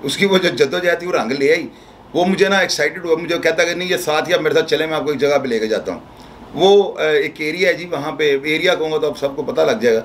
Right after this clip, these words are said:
वो एक area में मुझे लेके जाता है ना। वहाँ पर उस बंदे ने ना fruit की तेरह रेहड़ियाँ जो है ना, बकौल उसके, उसने अपने बंदों को वहाँ पे खड़ा किया हुआ है।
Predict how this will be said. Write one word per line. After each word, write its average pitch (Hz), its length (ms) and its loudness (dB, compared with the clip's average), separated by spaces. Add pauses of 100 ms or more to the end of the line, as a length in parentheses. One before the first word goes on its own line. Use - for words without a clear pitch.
(300)
वो 175 120 2
एक 190 240 4
area 202 220 4
में 196 80 -4
मुझे 165 120 -6
लेके 135 260 -2
जाता 110 240 -4
है 107 60 -4
ना। 120 60 -12 (400)
वहाँ 185 300 2
पर 208 200 0
उस - 180 -8
बंदे 139 280 -2
ने 165 80 -2
ना 147 260 -6 (180)
fruit 185 440 -2
की 175 360 -8 (340)
तेरह 240 320 6
रेहड़ियाँ 214 540 4
जो 175 120 -2
है 135 60 0
ना, 156 160 -4
बकौल 156 400 2
उसके, 156 240 -8
उसने 147 260 -6
अपने 143 400 -6
बंदों 120 360 -2
को 123 80 -4
वहाँ 110 160 -4
पे 104 80 -2
खड़ा 95 220 -4
किया 78 220 -6
हुआ 69 80 -8
है। 67 60 -12